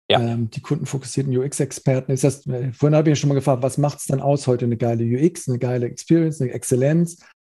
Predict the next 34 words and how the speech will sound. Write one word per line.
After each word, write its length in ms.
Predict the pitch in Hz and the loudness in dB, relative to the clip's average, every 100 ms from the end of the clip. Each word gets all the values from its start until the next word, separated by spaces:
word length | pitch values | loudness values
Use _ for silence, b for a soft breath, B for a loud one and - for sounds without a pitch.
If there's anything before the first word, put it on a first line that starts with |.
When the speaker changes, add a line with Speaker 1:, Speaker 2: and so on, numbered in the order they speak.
| - | -8
Speaker 2:
Da 100 | 135 | -4
hast 120 | 135 | -2
du 40 | 139 | 0
gesagt, 200 | 131 113 | 2 4
Speaker 1:
Ja. 40 | |
Speaker 2:
Mobile 260 | 123 127 123 | 2 2 2
First. 520 | 151 156 160 156 - _ - | 4 4 4 0 -12 _ -2
Gibt's 180 | - - | 0 4
noch 80 | 113 | 4
irgendwas 320 | 104 185 127 | 6 6 6
Speaker 1:
Usability, 320 | 139 165 151 - | 6 4 2 2
Speaker 2:
an 40 | - | 2
Speaker 1:
ja, 100 | 147 | 6
eine 120 | 120 | 6
Speaker 2:
Ja. 60 | 107 | 6
Speaker 1:
hohe 180 | 120 113 | 8 8
Usability, 680 | 113 110 104 139 165 - 202 | 6 4 4 4 2 2 -2
Speaker 2:
Mhm. 60 | 135 | 0
Speaker 1:
ne, 140 | 139 | 0
das, 220 | 139 117 - | 0 -2 -2
äh, 280 | 123 120 113 | -2 -2 -2
du 80 | |
musst 240 | 120 131 - | -2 -2 2
halt 160 | 120 | 2
nicht 120 | 120 104 | 2 -4
siebzehntausend 640 | 135 - 117 113 113 107 | -4 -2 0 0 0 -4
Klicks 220 | 135 - | -8 0
haben, 160 | 131 120 | 2 2
bis 140 | 104 | 0
du 80 | 107 | -2
ans 160 | 139 - | 0 0
Speaker 2:
Ja. 20 | |
Speaker 1:
Ziel 120 | 117 | -2
kommst. 400 | - 160 190 - | 2 2 2 -4